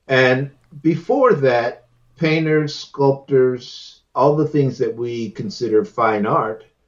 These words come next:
were guild makers. You know, they were part of a guild. They were all craftsmen. And that was where it got separated, because those, you know, painting was a functional thing. It was a way of, of,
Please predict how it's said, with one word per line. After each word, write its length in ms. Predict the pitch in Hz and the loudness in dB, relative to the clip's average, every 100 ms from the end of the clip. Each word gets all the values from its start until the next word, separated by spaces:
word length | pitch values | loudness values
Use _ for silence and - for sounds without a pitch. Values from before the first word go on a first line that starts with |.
| _ _ _ | _ _ _
were 160 | 131 117 | -2 0
guild 340 | 139 196 104 | 4 4 2
makers. 640 | 92 76 73 67 - - _ _ | -4 -6 -12 -20 -20 -20 _ _
You 120 | 101 95 | -10 -6
know, 140 | 95 | 0
they 100 | 107 | 2
were 100 | 127 | 2
part 240 | - 135 | 2 0
of 80 | 131 | 0
a 60 | 131 | -2
guild. 340 | 135 147 101 | 0 0 2
They 120 | 110 | 2
were 200 | 110 120 | 4 0
all 320 | 110 110 117 117 | 2 2 0 -2
craftsmen. 600 | 139 127 135 - - - _ _ | -4 -4 -6 -10 -18 -20 _ _
And 300 | 120 110 107 | 0 0 4
that 240 | 139 - | 4 4
was 180 | 147 131 | 0 0
where 360 | 131 127 123 127 | 2 4 4 2
it 320 | - 110 - _ | -4 -10 -12 _
got 260 | 143 123 123 127 _ | -2 -2 -4 -16 _
separated, 960 | - - 226 233 131 101 92 87 104 147 _ 135 | -18 -2 0 2 2 2 2 -2 -4 -6 _ -14
because 840 | 120 110 139 131 127 113 110 - _ _ 151 | -12 -6 -2 2 2 2 -2 -14 _ _ -18
those, 720 | 113 131 151 180 151 - - _ | 2 4 6 4 0 -10 -18 _
you 180 | 175 147 | -2 0
know, 320 | 131 123 139 - _ - | 2 -2 -8 -20 _ 0
painting 480 | 165 208 190 165 | 2 4 2 2
was 160 | 151 151 | 0 0
a 60 | 147 | 0
functional 540 | 151 143 - 170 156 | 0 0 0 -6 -8
thing. 280 | 160 175 110 | -4 -4 -4
It 80 | 98 | -6
was 140 | 95 | -6
a 40 | |
way 220 | 110 123 123 | -4 -2 -2
of, 140 | - | -2
of, 320 | 120 110 - | -2 -4 -4